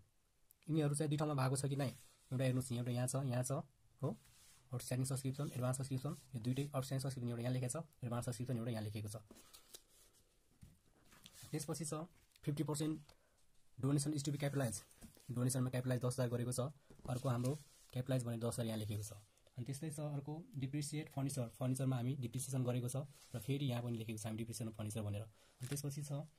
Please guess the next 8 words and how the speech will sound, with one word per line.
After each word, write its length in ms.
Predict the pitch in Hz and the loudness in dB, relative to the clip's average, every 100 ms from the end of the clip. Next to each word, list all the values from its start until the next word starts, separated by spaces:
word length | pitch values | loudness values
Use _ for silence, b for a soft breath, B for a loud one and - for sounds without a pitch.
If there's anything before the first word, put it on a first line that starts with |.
| b b _ - | b b _ -6
outstanding 400 | 135 - 151 151 | -4 -2 0 -2
for 120 | 147 143 | -2 -2
printing 300 | 143 143 139 | 2 0 2
and 80 | 135 | 0
machinery, 400 | 139 143 139 127 | 0 0 0 0
outstanding 680 | 131 - - - 139 135 120 | -2 -4 -4 -2 2 2 2
printing 280 | - 131 135 | 4 2 4
and 160 | 131 | 2